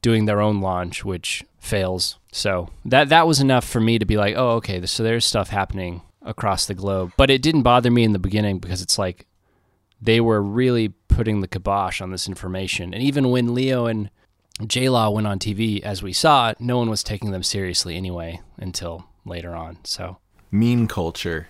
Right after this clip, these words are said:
Speaker 1: Yeah, exactly. And, uh, the whole, the first part didn't even bother me either, as far as the, the metaphor being an asteroid, because, I mean, you can get lost in semantics, but ultimately both are an existential threat. <laughs> D-,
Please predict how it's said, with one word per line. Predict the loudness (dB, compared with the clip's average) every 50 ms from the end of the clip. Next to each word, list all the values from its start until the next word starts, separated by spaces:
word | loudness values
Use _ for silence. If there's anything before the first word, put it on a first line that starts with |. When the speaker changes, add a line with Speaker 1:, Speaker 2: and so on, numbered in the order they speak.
| -20 -20 _ _ _
Speaker 1:
Yeah, | -6 -2 -2 0 0 0 -2
exactly. | -4 -6 -6 -4 -4 -6 -6 -8 -12 -14 -14 -18 _ _ _ _
And, | 2 4 4 4 2 0 -4 -6
uh, | -8 -8 -10
the | -12 -4 2 4 4 6
whole, | 6 4 2
the | 0 0
first | 0 0 0 2 2
part | 2 2 4
didn't | 4 2
even | 2 4 4
bother | 4 2 2 2 0
me | 0 -2 -2 -2
either, | -2 -2 -2 -4 -6 _ -6
as | -4 -2
far | 0 2 2 2
as | 2 0 -2 -4 -6
the, | -6 -8 -8
the | -8 -6 -6 -4 -2
metaphor | 0 0 0 -2 -2 -2 -2 -2
being | 0 -2 -2 -2 -2 -2 -2 -4
an | -4
asteroid, | -2 -2 -2 -2 -2 -4 -4 -4 -4 -6
because, | -8 -8 -6 -4 -2 -2 0 0 -2 -4 -4 -8 _ -2
I | 0 2
mean, | 4 4 4
you | 4 4 4
can | 2 2
get | 0 0
lost | 0 0 2 2 2 0 -2 -2
in | -4 -8 -8 -10 -12 -14 -16 _ _ _ _ _ _
semantics, | -8 -6 -4 -4 -4 -4 -4 -4 -6 -6 -8 -8 -4 -2
but | 0 2 2
ultimately | 2 2 0 0 -2 -4 -2 -2 -2 -4 -4 -6 -8 -10 _ _ _ _ _ _ _ _ _ -6
both | -2 2 4 4 4 4 2 -2 -4 -4
are | -2 0 0 0
an | 0
existential | -2 -4 -4 -4 -4 -4 -4 -4 -4 -6 -6
threat. | -8 -8 -6 -4 -4 -4 -4 -6 _ _ _ _ _ 0
<laughs> | 0 0 0 -2 -6 -8 -10 _ _ _ _ _ _ _ _ _ _ _ -14
D-, | -14